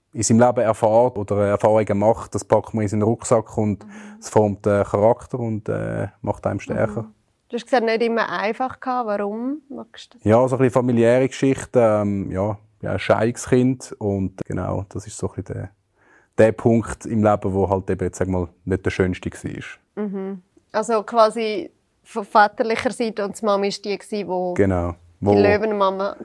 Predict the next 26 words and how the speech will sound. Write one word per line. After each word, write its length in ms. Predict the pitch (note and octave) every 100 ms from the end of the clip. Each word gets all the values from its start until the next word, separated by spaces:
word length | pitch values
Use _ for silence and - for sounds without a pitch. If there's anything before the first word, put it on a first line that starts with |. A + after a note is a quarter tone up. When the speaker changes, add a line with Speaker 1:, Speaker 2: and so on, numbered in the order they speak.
| -
Speaker 2:
war 80 | -
Speaker 1:
Genau. 420 | A#2 A#2 G#2+ G2
Speaker 2:
und 60 | F2+
immer, 320 | F#3 F#3+ -
ja. 140 | - - - _
Speaker 1:
Ah, 140 | - G#3+
das 80 |
ist 60 | -
schön 200 | - F#2+
gesagt, 320 | - E2+ E2
ja, 100 | G2 F2+ - -
etwa 140 | G2
die 100 | G2
Richtung. 380 | F#2+ F2 - F2 - _ -
Speaker 2:
Ja. 180 | F3+ -
Du 80 | -
hast 80 | C#4
eben 120 | C#4+ F4
noch 60 | C4+
einen 80 | B3
jüngeren 400 | B3 C4 C#4+ C4
Bruder, 320 | C#4 C#4+ C#4+
der 100 | C4
Karim, 400 | - A3+ A#3+ A#3+
der 140 | A#3
schwingt 420 | G#3+ A3 A3 G#3